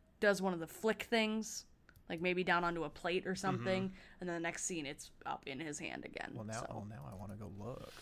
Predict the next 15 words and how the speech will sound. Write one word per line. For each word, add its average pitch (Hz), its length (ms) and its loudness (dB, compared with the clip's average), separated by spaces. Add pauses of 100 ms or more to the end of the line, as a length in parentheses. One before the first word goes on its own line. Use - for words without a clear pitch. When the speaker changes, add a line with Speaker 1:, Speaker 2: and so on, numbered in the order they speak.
Speaker 2:
Like, 110 340 -14 (240)
God 131 160 -12
damn 104 140 -12
it. 113 120 -14 (680)
Speaker 1:
Well, 202 140 -2
now 202 120 2
you 214 120 2
have 208 100 2
something 208 300 -4
to 196 60 -6
do 190 120 0
when 185 120 -2
we're 180 80 -4
done 160 180 -4
recording. - 440 -10